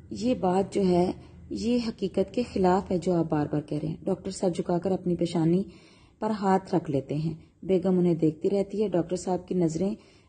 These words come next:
बेएतबारी, बेख्तियार सामने पर्दे पर पड़ती हैं।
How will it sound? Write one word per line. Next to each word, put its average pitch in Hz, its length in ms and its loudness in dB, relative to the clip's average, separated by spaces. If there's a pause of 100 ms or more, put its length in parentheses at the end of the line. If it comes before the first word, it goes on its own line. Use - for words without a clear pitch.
(120)
बेएतबारी, 208 920 4
बेख्तियार 196 680 2
सामने 165 420 2
पर्दे 160 360 0
पर 156 140 -2
पड़ती 160 400 -6
हैं। 170 160 -4